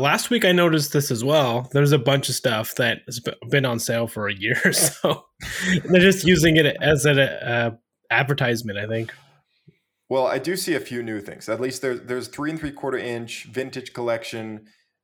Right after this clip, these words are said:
Speaker 2: Death Watch Mandalorian action figure. So there's that. Uh, there's also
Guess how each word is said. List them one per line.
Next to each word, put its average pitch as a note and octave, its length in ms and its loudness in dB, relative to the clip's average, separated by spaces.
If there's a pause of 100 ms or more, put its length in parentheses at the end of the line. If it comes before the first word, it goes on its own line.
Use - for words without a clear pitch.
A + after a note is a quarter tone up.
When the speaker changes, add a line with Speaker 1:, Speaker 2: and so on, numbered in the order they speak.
Speaker 2:
Death B2 280 -4
Watch A#2+ 280 -4
Mandalorian A2 680 -6
action G2 320 -8
figure. F2+ 640 -10
So G#2+ 220 -10
there's G2 200 -8
that. F#2+ 340 -6 (720)
Uh, G2 380 -2
there's A2 220 -6
also A2 840 -4